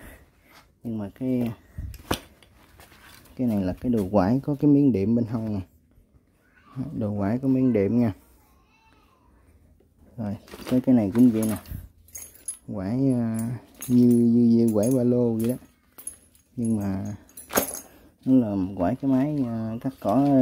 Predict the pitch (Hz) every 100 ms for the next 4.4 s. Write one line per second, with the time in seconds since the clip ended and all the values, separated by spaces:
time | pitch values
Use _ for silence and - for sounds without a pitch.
0 | 123 123 - - 113 147 - - - -
1 | - - - - - _ _ - 113 135
2 | 110 117 110 110 113 113 - 110 107 101
3 | 101 127 139 139 135 143 - 110 92 104
4 | 120 131 165 113